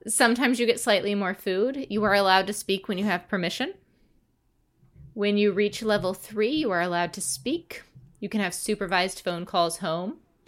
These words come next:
And you are put in charge of supervising lower level teens on punishment. So you get to talk to your parents when you get to level three.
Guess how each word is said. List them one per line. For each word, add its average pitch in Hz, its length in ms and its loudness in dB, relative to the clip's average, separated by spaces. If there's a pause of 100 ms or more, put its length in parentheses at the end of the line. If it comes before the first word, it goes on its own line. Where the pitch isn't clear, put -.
(400)
And 196 280 0
you 196 120 2
are 214 100 2
put 220 180 -2
in 247 120 0
charge 240 320 0
of 208 100 -4
supervising 220 640 -2
lower 180 260 -2
level 190 240 -6
teens 175 380 -6
on 170 160 -4
punishment. 165 600 -10 (840)
So - 160 -4
you 196 180 2
get 214 140 2
to 233 60 -4
talk 190 360 0
to 330 60 0
your 349 120 0
parents 294 460 0
when 180 100 -4
you 170 60 -4
get 160 140 -4
to 220 80 -2
level 208 240 0
three. 170 320 -2